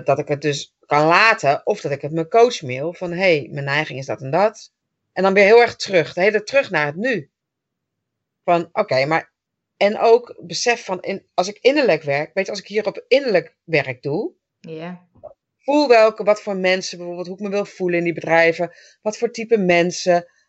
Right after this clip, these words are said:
Speaker 1: Als ik dat gewoon in mij voel en daarop afstem, elke dag, gebeurt het gewoon.
Speaker 2: Ja.
Speaker 1: Dus het is niet in de buitenwereld meer dat ik bezig ben, maar in mijn
Speaker 2: Ja.
Speaker 1: binnenwereld.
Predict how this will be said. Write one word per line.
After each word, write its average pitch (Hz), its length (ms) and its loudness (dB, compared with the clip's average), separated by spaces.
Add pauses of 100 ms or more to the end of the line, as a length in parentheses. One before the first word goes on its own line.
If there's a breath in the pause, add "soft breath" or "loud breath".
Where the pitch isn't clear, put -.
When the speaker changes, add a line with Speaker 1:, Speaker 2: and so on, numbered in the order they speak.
(140)
Speaker 1:
Als 220 180 -2
ik 254 80 -6
dat 262 160 0
gewoon 226 280 -4
in 247 280 0
mij 220 300 0
voel 233 420 -2
en 190 100 -2
daarop 180 300 0
afstem, - 720 -6
elke 135 280 0
dag, 123 500 -4 (340)
gebeurt 302 400 2
het 285 120 -2
gewoon. 123 400 -10 (920)
Speaker 2:
Ja. 143 400 -20 (440)
Speaker 1:
Dus 254 160 2
het 262 120 -12
is 269 120 -8
niet 262 160 -4
in 226 100 2
de 180 140 -2
buitenwereld 202 720 2
meer 147 180 -4
dat 139 120 -4
ik 143 120 -12
bezig 131 380 -4
ben, 180 320 -4
maar 208 100 2
in 190 60 2
mijn - 20 -4 (140)
Speaker 2:
Ja. 190 60 2
Speaker 1:
binnenwereld. 123 760 -4